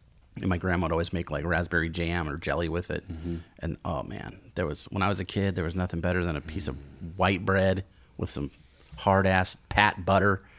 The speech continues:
Speaker 2: Mm.
Speaker 1: You could, you know, you spread it enough, you put a hole in the bread.
Speaker 2: Yep.
Speaker 1: You throw that raspberry jam on it. Oh, my God, so good.
Speaker 2: Missing
Speaker 1: Mm.
Speaker 2: out, Dolan. You are missing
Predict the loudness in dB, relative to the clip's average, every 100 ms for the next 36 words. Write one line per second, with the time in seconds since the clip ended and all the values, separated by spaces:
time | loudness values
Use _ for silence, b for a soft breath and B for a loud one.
0 | -2 0 0 -4 -4 -4 -2 -2 2 4
1 | 4 4 2 4 6 6 6 4 2 2
2 | 4 2 2 2 2 2 0 -4 2 4
3 | 4 0 0 4 6 6 6 4 4 2
4 | 0 0 0 2 4 4 4 0 0 0
5 | 0 0 -4 -8 -8 -8 -8 -10 -10 -12
6 | -10 -8 -10 -6 -2 2 4 6 4 2
7 | -4 -6 -2 -2 0 0 0 -2